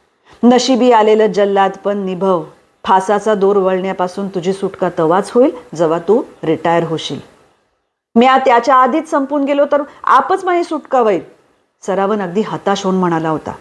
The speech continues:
"काय ले मरणाच्या बाता करत? आता हर हमेशा तू हा मरणाशी पाला पडणार आहे. अरे भले भले दगडाच्या काळजाचे माणसंही मरण गळ्याशी आलं का गळपटून जातेत.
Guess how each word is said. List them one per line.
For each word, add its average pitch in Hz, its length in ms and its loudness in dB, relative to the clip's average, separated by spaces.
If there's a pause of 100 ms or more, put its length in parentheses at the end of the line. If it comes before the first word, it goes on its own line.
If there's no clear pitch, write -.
(260)
"काय 170 180 2
ले 285 120 2
मरणाच्या 233 440 2
बाता 180 260 0
करत? 156 420 -6 (1160)
आता 214 320 2
हर 208 200 0
हमेशा 196 460 -4
तू 202 160 -4
हा 190 160 -2
मरणाशी 185 480 -4
पाला 180 260 0
पडणार 180 420 0
आहे. 143 300 -2 (540)
अरे 233 320 4
भले 233 320 4
भले 220 260 2
दगडाच्या 214 440 0
काळजाचे 202 460 -2
माणसंही 202 580 0
मरण 214 400 2
गळ्याशी 240 440 4
आलं 233 240 4
का 233 120 0
गळपटून 208 600 -2
जातेत. 196 320 -2